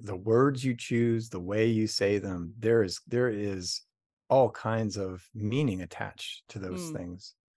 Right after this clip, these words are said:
Speaker 2: Mm-hmm.
Speaker 1: Uh, and they are connected to things like race, class, gender, sexuality.
Speaker 2: Yeah.
Speaker 1: Um, whatever, whatever categories we should be talking about, um, without a doubt. And, you know, they, they, they're, they're,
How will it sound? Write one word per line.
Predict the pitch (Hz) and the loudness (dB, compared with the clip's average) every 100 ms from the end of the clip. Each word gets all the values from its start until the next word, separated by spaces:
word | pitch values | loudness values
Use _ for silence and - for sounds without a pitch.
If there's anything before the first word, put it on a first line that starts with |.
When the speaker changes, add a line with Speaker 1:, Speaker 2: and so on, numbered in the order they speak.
| 170 | -12
Speaker 2:
Mm-hmm. | 170 160 180 _ - | -10 -10 -12 _ -10
Speaker 1:
Uh, | 107 98 - | -4 -4 -2
and | 110 107 | -2 2
they | 107 107 | 4 4
are | 107 104 | 4 2
connected | - 110 135 - - | -2 -4 -4 -4 -10
to | - | -10
things | - 104 90 | -6 -6 -2
like | 101 90 | -4 -4
race, | 98 92 - | -4 -6 -8
class, | - 92 92 - - | -4 -2 -2 -6 -12
gender, | - 95 92 90 | -6 -6 -6 -6
sexuality. | - 98 - 95 92 90 92 87 _ _ _ _ | -6 -6 -2 -2 -2 -4 -10 -16 _ _ _ _
Speaker 2:
Yeah. | 156 139 - _ _ | -10 -10 -12 _ _
Speaker 1:
Um, | 101 95 92 87 - _ _ _ _ _ | -4 -2 -2 -6 -12 _ _ _ _ _
whatever, | 110 107 101 98 - | -6 -4 -2 -4 -4
whatever | - 104 98 | -4 -2 -2
categories | - - 110 104 98 92 98 | -6 -2 -2 0 -2 -4 -6
we | |
should | 92 - | -8 -10
be | 90 | -10
talking | 98 101 - 101 | -4 -4 -4 -12
about, | 95 87 90 _ - | -10 -12 -16 _ -10
um, | 95 92 87 - _ _ _ _ _ _ _ _ | -8 -8 -12 -16 _ _ _ _ _ _ _ _
without | 123 123 117 | 0 4 4
a | |
doubt. | 90 107 143 85 - _ | 4 2 2 -2 -8 _
And, | 104 104 98 95 110 _ _ _ _ _ _ _ | -4 -2 -2 -4 -10 _ _ _ _ _ _ _
you | 120 | -8
know, | 101 | -6
they, | 95 107 | -6 -6
they, | 104 104 - 117 | -6 -8 -10 -10
they're, | 110 123 | -10 -4
they're, | 110 104 | -4 -4